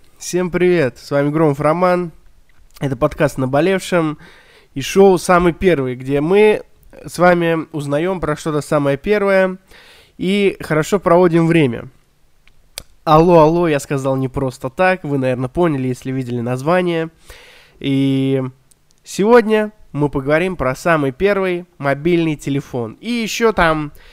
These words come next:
десять фактов о истории мобильной индустрии. Я накопал немножко для вас интересной информации.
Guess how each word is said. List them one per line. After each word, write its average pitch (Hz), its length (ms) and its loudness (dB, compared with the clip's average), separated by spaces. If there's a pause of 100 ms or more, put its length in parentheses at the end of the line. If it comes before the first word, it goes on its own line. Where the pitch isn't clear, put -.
(240)
десять 175 420 -2
фактов 185 560 0
о 160 240 2
истории 160 400 0
мобильной 143 520 0
индустрии. 131 540 -6
Я 156 280 0
накопал 151 720 -4
немножко 139 400 -6
для 135 160 -4
вас 131 220 -6
интересной 170 600 2
информации. 202 800 -2